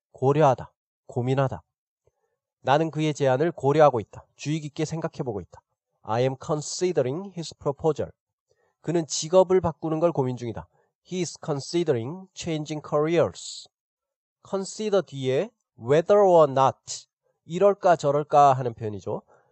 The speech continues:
이걸 목적으로 붙이면 이럴지 저럴지 생각 중이다 라는 뜻이 됩니다.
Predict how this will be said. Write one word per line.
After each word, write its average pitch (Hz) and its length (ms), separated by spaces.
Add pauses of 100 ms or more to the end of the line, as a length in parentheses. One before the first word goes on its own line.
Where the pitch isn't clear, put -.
(140)
이걸 170 200
목적으로 143 440
붙이면 139 400 (340)
이럴지 156 440
저럴지 135 500
생각 180 340
중이다 131 580
라는 113 220
뜻이 - 200
됩니다. 85 320